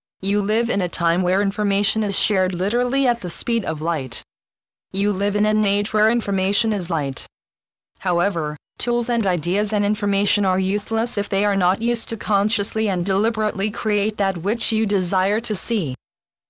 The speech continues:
Let your intention be to create a world that mirrors your internal state.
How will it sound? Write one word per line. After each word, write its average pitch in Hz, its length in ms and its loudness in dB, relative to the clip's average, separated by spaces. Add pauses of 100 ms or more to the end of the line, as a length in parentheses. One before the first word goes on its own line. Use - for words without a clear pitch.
(140)
Let 233 220 0
your 190 160 2
intention 214 640 0
be 226 160 2
to 202 100 -4
create 185 380 -2
a 202 80 0
world 190 380 0
that 190 160 0
mirrors 247 520 2
your 196 200 2
internal 190 420 -2
state. 170 480 -4